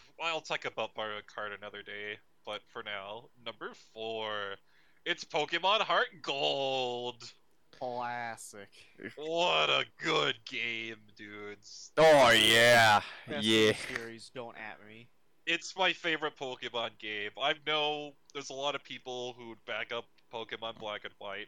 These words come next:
Speaker 1: I've never played it. I'm sure it's probably good, but
Speaker 2: But two words. Pokey Walker.
Speaker 1: Mm-hmm. I still have, I've got my box right here in this drawer.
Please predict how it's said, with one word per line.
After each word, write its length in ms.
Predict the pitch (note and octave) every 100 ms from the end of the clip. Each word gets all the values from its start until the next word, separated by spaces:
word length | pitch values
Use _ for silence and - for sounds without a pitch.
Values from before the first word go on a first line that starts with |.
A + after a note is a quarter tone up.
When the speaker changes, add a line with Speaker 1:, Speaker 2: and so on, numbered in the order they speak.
| -
Speaker 1:
I've 240 | D3 F3+ G3
never 220 | G3+ G#3
played 360 | - F3 D#3+
it. 140 | C#3+ D3 _ _ _ _ _ _ _ _ _ _
I'm 140 | B2 D#3
sure 340 | - E3+ F3
it's 160 | F#3 -
probably 540 | - F3+ E3 E3+ F3+
good, 420 | E3+ D3+ B2 A#2 A#2 _
but 220 | A2 G#2+ A2
Speaker 2:
But 180 | A#2 -
two 220 | - E3+
words. 560 | C#3+ B2+ G2 - - - _ _ _ _ -
Pokey 480 | B2+ C3+ F#3 F#3+ _ _ _ _ _
Walker. 580 | G#2 A2 G#2+ G2 F#2+ F#2+ _ _ _ _ _ _ _ A#2
Speaker 1:
Mm-hmm. 800 | A#2 A#2 A2 _ G2+ G2+ G#2 A#2
I 60 |
still 280 | - C#3 A2+
have, 260 | G#2 B2 B2 B2+
I've 220 | D3 -
got 200 | G3 D#3+
my 140 | B2+ A#2
box 480 | A#2+ C#3+ D#3 - -
right 200 | C3 C#3+
here 240 | C3 D#3 C#3+
in 80 |
this 180 | B2 A2+
drawer. 380 | - A2 D3 E3